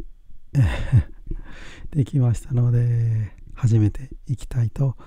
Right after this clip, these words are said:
思います。よろしくお願いします。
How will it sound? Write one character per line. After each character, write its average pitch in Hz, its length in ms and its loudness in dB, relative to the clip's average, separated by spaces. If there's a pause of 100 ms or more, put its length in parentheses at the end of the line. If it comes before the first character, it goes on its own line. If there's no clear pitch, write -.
(500)
思 104 260 4
い 92 320 2
ま 120 180 4
す。 - 300 -8
よ 135 140 2
ろ 127 100 2
し - 160 -8
く - 240 -2
お 127 60 4
願 123 360 2
い 113 60 0
し - 140 -12
ま 127 380 0
す。 - 180 -10